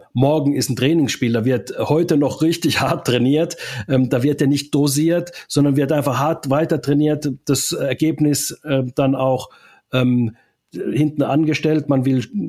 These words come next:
in der Spielweise natürlich bisschen Entwicklung sehen. Und da muss man sagen, da war, ja, das war mir ein bisschen zu wenig, äh, was man so gesehen hat an Entwicklung.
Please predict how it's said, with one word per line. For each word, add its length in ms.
in 100
der 100
Spielweise 600
natürlich 680
bisschen 320
Entwicklung 540
sehen. 260
Und 160
da 100
muss 180
man 120
sagen, 360
da 200
war, 300
ja, 360
das 180
war 80
mir 120
ein 40
bisschen 220
zu 140
wenig, 340
äh, 180
was 200
man 180
so 140
gesehen 340
hat 140
an 300
Entwicklung. 720